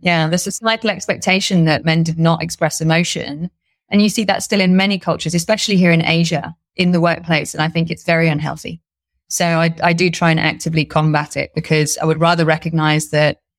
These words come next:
someone is passionate about something. You would always rather have someone at work who is passionate about something, even if that means that they then flare up in a debate on X or Y or Z.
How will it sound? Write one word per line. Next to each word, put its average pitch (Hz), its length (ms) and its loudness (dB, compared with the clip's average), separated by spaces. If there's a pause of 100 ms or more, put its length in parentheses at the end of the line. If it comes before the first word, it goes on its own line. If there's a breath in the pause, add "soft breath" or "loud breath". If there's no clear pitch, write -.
someone 190 320 -2
is 165 100 -2
passionate 170 460 -2
about 156 260 -4
something. 147 240 -4
You 151 80 4
would 165 100 4
always 185 280 0
rather 165 260 2
have 156 220 -2 (180)
someone 170 260 0
at 160 80 0
work 160 280 0
who 165 80 -4
is 151 100 -4
passionate - 460 -6
about - 240 -6
something, 151 240 0
even 165 240 4
if 160 100 0
that - 160 -2
means 156 220 2
that 165 120 0
they 160 160 2
then 151 300 0
flare 160 380 0
up - 280 -2
in 151 200 0
a 139 40 2
debate 151 460 0
on 143 180 -2
X - 240 -8
or 160 60 -2
Y 147 220 0
or 139 80 -6
Z. 170 120 -2